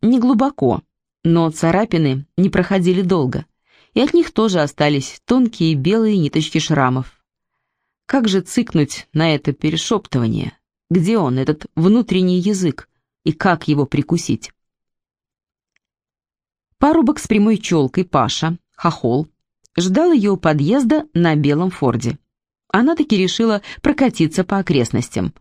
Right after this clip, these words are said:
а почему бы и нет? После выздоровления, вернувшегося аппетита, курения в своё удовольствие. Какая же щенячья радость, когда раз — и нет ничего. Она намазывала булку маслом, она наливала сливки в кофе,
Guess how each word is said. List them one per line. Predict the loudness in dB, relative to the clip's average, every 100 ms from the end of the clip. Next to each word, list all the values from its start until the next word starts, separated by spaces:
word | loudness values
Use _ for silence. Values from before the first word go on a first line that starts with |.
| _
а | -2
почему | -2 0 0 2
бы | 0
и |
нет? | 0 -2 -6 _ _ _ _ _
После | -4 0 0
выздоровления, | 2 2 0 0 0 0 -2 -4 -8 -12 -2
вернувшегося | 2 2 2 0 -2 0 -2
аппетита, | 0 -4 0 0 0
курения | -2 -2 0 0 0 -2
в | -2
своё | 0 0 0
удовольствие. | 0 0 0 -2 -2 -2 -2 -8 _ _ _ _ _
Какая | -8 -2 0
же | 0
щенячья | 0 0 0 0 -2 0 0
радость, | 0 0 -2 -6 -16 -20 -6
когда | -2 0 2
раз — | 2 -2 -8 -20 _ _ _ 2
и | 4
нет | 6 4 0
ничего. | -2 0 -2 -2 -4 _ _ _ _ _ _ _ _ _ _
Она | 2 4
намазывала | 4 4 2 2 0 0
булку | 0 -2 0 0
маслом, | 2 0 -2 -2 -2 -2 -12 _ -2
она | 2 2
наливала | 2 2 0 0
сливки | -2 0 0 0 -4
в | -6 -4
кофе, | -4 -2 -4